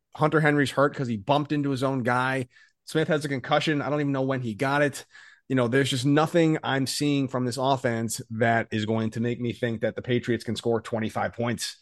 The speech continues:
on the Dolphins. Now, maybe, maybe sixteen to fourteen is enough, given the woes that the, the Dolphins might be suffering with Teddy Bridgewater under center. But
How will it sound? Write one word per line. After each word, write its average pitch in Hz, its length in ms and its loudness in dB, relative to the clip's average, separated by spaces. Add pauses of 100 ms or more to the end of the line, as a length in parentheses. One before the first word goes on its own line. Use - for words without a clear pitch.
(200)
on 98 140 -2
the 95 80 -2
Dolphins. 101 480 -2 (480)
Now, 131 380 4 (120)
maybe, 147 720 -2
maybe 143 260 4
sixteen 170 440 4
to 165 60 6
fourteen 170 400 4
is 160 80 4
enough, 170 420 0 (380)
given 123 420 2
the 120 200 4
woes 127 460 6
that 131 200 2
the, 127 320 6
the 123 80 -2
Dolphins 135 360 -2
might 120 120 -6
be 117 40 -12
suffering 113 340 -2
with 113 100 0
Teddy 120 160 4
Bridgewater 110 440 2
under 101 160 -2
center. 101 380 -2
But 104 240 0